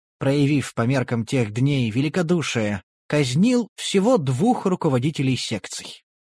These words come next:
Для сравнения, в тысяча семьсот восьмидесятом году во время мятежа Гордона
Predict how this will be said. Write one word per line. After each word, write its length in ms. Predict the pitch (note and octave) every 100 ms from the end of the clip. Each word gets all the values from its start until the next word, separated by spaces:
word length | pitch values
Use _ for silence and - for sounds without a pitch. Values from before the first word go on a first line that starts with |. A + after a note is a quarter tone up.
| _ _ _ -
Для 240 | A2+ A#2
сравнения, 680 | A#2+ B2 C3 A#2 G2+ F#2+ - _ _
в 100 | -
тысяча 360 | D#3+ D3 C3 C3+
семьсот 360 | C#3+ C3+ C3+
восьмидесятом 640 | B2 C#3 C3 C3 C#3 B2+ C3
году 240 | D#3+ G3+
во 120 | C#3
время 240 | A#2 B2 A#2+
мятежа 540 | A#2+ C3+ A#2 C3 A#2
Гордона 580 | A2 G3 C#3 A#2+ G#2+